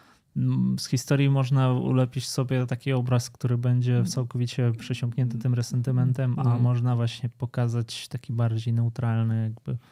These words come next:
Speaker 2: Tak, to jest to, to jest to, co też
Speaker 1: No.
Speaker 2: mnie często u niektórych bawi, że postrzegają historię jako coś takiego, w sensie jako, powiedzmy, jakąś dziedzinę,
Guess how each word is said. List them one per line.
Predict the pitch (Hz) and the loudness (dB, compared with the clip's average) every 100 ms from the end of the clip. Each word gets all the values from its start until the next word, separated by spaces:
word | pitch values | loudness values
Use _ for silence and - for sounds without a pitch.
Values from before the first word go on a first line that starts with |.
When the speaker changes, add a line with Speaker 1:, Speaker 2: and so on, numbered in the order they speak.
| _ - | _ -2
Speaker 2:
Tak, | 131 120 | 0 0
to | 151 | -2
jest | 143 - | -4 -4
to, | 160 | -2
to | 165 | 0
jest | 151 | 0
to, | 165 | -2
co | 151 156 | 0 0
też | 147 156 139 | 0 0 2
Speaker 1:
No. | 135 | 4
Speaker 2:
mnie | 139 139 | 4 4
często | 147 127 147 135 127 139 123 - - - _ - | 2 0 0 0 -2 -8 -10 -12 -20 -20 _ 2
u | |
niektórych | 135 127 143 135 127 | 4 4 4 4 4
bawi, | 135 131 127 123 131 156 202 - | 4 4 4 2 2 -2 -6 -4
że | 131 | -4
postrzegają | 120 120 - 127 127 120 | -2 -2 0 4 4 4
historię | 117 - 123 - 120 117 | 2 -4 -6 0 4 4
jako | 117 117 117 | 4 2 -2
coś | 120 - | -6 -4
takiego, | 117 127 113 113 110 110 117 | -2 0 2 2 2 0 -6
w | - | -4
sensie | 120 127 | -2 0
jako, | 113 - 120 113 113 135 151 | 0 2 2 2 0 -4 -8
powiedzmy, | - 127 117 - 117 113 113 127 - - 170 180 175 | -6 -4 -4 -2 -2 0 -4 -8 -12 -10 -8 -6 -6
jakąś | 135 123 104 | 0 0 2
dziedzinę, | 117 117 120 110 | 2 4 6 6